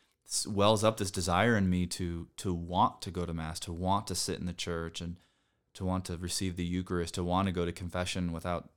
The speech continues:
standing outside in the cold. <laughs> You know, the, I, that there's, there's something very different ver-, versus the should and I have tos versus God who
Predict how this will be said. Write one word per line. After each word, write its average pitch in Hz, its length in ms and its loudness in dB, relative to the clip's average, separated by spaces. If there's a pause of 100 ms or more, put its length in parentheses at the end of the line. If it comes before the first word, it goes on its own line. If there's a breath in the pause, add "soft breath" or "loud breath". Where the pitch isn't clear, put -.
(120)
standing 90 360 -2
outside 87 240 -2
in 85 80 -2
the 82 60 -4
cold. 85 300 -4
<laughs> - 60 -4
You 90 80 0
know, 123 80 4
the, 101 180 2
I, 98 140 2 (380 loud breath)
that 117 200 -2 (160)
there's, 107 400 0 (560)
there's 113 160 0
something 156 380 4
very 113 160 6
different 110 320 0
ver-, 90 260 0
versus 95 260 -2
the 90 120 -2
should 110 840 4 (280 loud breath)
and 101 160 2
I 87 60 2
have 101 500 0
tos 127 480 -2
versus 98 520 -2 (120)
God 95 380 4
who 92 240 0